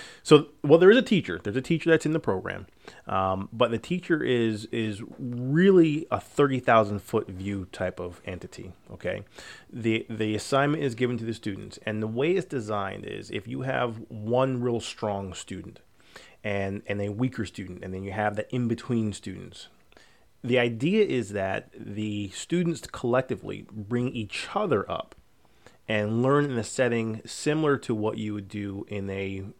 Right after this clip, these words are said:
real world work life situation, right? If you're in an office situation or a warehouse situation and you're put into a team setting and the team has to perform a certain task for the job, the idea is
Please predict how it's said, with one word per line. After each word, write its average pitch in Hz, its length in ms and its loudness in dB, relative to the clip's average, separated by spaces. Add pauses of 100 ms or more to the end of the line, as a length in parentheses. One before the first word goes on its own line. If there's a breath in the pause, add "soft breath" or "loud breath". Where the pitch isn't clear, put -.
(160)
real 123 400 4
world 110 580 0
work 107 400 -2
life 101 300 -6
situation, 95 800 -10 (100)
right? 98 240 -8 (400 loud breath)
If 107 140 0
you're 120 240 4
in 117 80 2
an 113 160 0
office 110 340 2
situation 104 800 -4
or 104 220 -4
a 98 40 -2
warehouse 98 440 0
situation 101 680 -6
and 95 140 -6
you're 95 140 -4
put 101 200 -6
into 101 220 -6
a 95 40 -6
team 160 480 4
setting 92 440 -6 (100)
and 98 140 -4
the 92 60 -4
team 156 480 2
has 113 320 0
to 104 440 -2 (400 loud breath)
perform 113 400 0
a 104 40 -2
certain 101 260 -6
task 101 560 -2
for - 60 -12
the 95 100 -8
job, 131 520 0 (440 loud breath)
the 110 200 -2
idea 107 540 2
is 98 460 -4